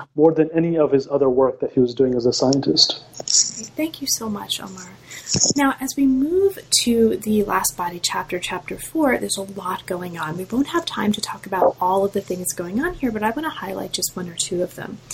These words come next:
Speaker 2: So chapter four focuses on the work of two observers to highlight the differences in their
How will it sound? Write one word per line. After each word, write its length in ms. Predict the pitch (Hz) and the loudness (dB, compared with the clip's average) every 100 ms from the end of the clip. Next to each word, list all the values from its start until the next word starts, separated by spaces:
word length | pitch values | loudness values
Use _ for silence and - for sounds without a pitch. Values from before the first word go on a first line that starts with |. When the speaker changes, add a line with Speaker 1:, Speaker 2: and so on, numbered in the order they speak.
| - - | -14 -8
Speaker 2:
So 180 | - 269 | 0 2
chapter 420 | 262 - 359 415 | 2 2 2 4
four 260 | 403 247 226 | 2 2 0
focuses 500 | - 202 202 - 190 | 2 0 2 0 0
on 140 | 180 | -4
the 80 | 180 | -6
work 340 | 175 185 180 - | -4 -4 -4 -8
of 160 | 180 | -2
two 340 | - - 214 202 | -2 2 2 2
observers 600 | - - 175 170 208 247 | 0 -4 -4 -2 0 0
to 80 | - | -2
highlight 540 | 247 - 302 349 349 - | -4 -2 0 2 2 0
the 80 | |
differences 920 | - - 320 - 294 - 185 175 175 - - - - | -2 -2 -4 0 2 2 2 0 0 -2 -6 -12 -2
in 180 | 240 | 0
their 140 | 247 | 0